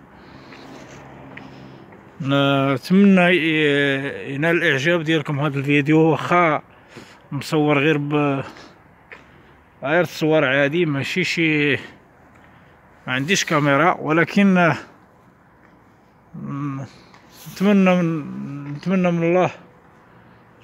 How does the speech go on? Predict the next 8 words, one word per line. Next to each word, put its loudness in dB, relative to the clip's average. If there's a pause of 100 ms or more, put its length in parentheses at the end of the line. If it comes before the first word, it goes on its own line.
يعجبكم 0
هاد، -2 (1700)
هاد -14
اللقطات -6
هادو. -2 (2750)
وتحياتي 4
للإخوان -2
والأخوات. -2